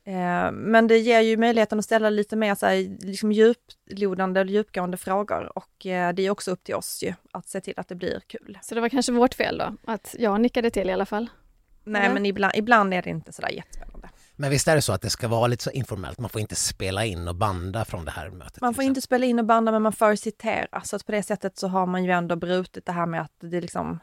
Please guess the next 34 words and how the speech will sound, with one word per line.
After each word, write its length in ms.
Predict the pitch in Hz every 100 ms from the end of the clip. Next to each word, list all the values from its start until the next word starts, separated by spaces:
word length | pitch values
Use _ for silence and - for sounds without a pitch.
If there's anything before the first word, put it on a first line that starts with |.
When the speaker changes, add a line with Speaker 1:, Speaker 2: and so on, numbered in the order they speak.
| -
Speaker 1:
det 80 |
är 60 | 190
inte 600 | 190 196 - 185 175 170 175 -
Chatham 380 | 208 202 190 190
Rules, 340 | 196 175 170 175
eller 80 |
vad 80 | 170
det 40 | 170
heter, 180 | 160 165
att 80 |
man 280 | 175 165 170
får 220 | - 185 - - _
citera 400 | - 208 214 190
vad 120 | 180
som 120 | 190 185
sägs, 340 | 208 175 -
men 100 | 180
man 100 | 170
får 100 | 175
inte 140 | 175
säga 160 | 170 180
vem 160 | 170 170
det 40 |
är 40 |
som 80 | 165
har 40 | 170
sagt, 360 | 208 - -
utan 240 | 180 185 175
det 260 | 175 -
är, 160 | - - _ _ -
ja, 80 | - _ _ _ -
ett 160 | 214
öppet 260 | 196 - -
journalistiskt 720 | 185 185 185 - 185 - -